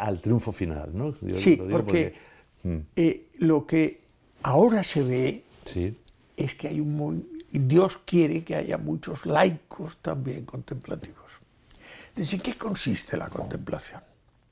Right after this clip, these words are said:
Speaker 2: En los libros clásicos, yo he escrito alguno, y,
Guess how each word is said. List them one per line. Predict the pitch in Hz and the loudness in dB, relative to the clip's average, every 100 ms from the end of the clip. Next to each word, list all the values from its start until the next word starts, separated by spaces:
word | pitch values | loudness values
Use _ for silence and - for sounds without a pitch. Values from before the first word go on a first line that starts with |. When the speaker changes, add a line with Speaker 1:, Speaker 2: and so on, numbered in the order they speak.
| _ _ _ _ _ _ _ _ - _ _ - - - - - - - | _ _ _ _ _ _ _ _ -20 _ _ -18 -18 -20 -20 -20 -18 -4
Speaker 2:
En | 131 | -2
los | 117 | 0
libros | 156 226 202 | 0 0 -2
clásicos, | - 131 110 - 98 - 95 98 - - - _ _ _ - | -4 -2 -2 -4 -10 -8 -8 -8 -12 -18 -20 _ _ _ -8
yo | 78 | -6
he | |
escrito | 65 - 73 - | -6 -8 -8 -6
alguno, | 71 110 208 135 - | -2 2 2 0 -2
y, | - - - | -8 -8 -12